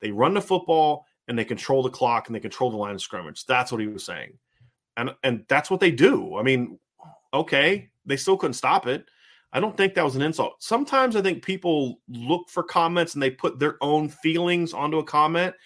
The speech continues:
It's kinda like people that took, that listened to Marcus Freeman talk about Brian Mason yesterday and said, "Oh, that's a shot at Tommy Rees." No, it wasn't. It was a, it was a praise of Brian Mason.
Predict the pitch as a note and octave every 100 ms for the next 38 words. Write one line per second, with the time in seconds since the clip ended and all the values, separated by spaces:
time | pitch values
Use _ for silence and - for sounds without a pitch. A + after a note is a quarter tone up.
0 | - _ _ C3 - D#3+ D3+ D3+ - D#3
1 | D3+ C#3+ B2 - A2 - - - B2+ -
2 | B2+ C#3 D3 C3+ C3+ B2+ - D3 C#3 B2
3 | C3+ C3+ C3 C3+ - B2 B2 A2 A#2 C3
4 | C#3 C#3 B2+ C#3+ C#3+ B2+ B2+ D#3 C#3+ A#2
5 | - - D3 C#3 - D3 C3+ B2 C#3+ -
6 | _ _ - B4 B3 F#3+ A2+ - _ _
7 | - E3 E3+ D#3+ C#3+ E3+ D#3+ D3+ B2+ -
8 | - F#3 G3 G#3 G3 - E3+ D3 D3+ D3+
9 | C3 D3+ C3+ -